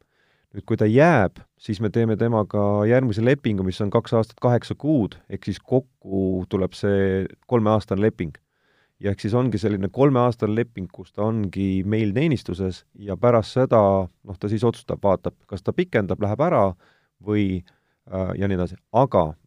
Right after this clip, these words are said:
äh, kus ma nüüd oma jutuga jõuan, ongi see, et see tavalise sõduri nii-öelda, kuidas ma ütlen, mitte eluiga, aga teenistuskäik ongi selline kolm aastat. Ehk siis ta saab aru, et, äh, see kolme aastaga ta on ühe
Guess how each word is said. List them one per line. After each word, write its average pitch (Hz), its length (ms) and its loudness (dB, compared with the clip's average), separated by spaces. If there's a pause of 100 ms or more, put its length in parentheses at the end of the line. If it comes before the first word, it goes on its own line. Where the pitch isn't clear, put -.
(120)
äh, 92 400 -4
kus 107 140 -12
ma 113 100 -10
nüüd 104 80 -4
oma 110 160 0
jutuga 143 400 0
jõuan, 135 300 2
ongi 104 160 -4
see, 135 260 0
et - 100 -20
see 104 220 -12
tavalise 147 400 2
sõduri 101 580 0
nii-öelda, 104 460 0
kuidas 101 160 -4
ma 107 80 -2
ütlen, 104 340 -4
mitte 110 220 -2
eluiga, 101 640 4 (260)
aga 107 120 -2
teenistuskäik 123 800 0
ongi 107 200 0
selline 101 260 -2
kolm 127 300 0
aastat. - 260 -6 (640)
Ehk 110 120 -4
siis - 60 -16
ta 123 80 4
saab 120 160 6
aru, 135 360 4
et, - 300 -2
äh, 104 420 2
see 107 120 0
kolme 131 240 2
aastaga 110 260 -2
ta 101 100 -4
on 104 120 -2
ühe 127 200 4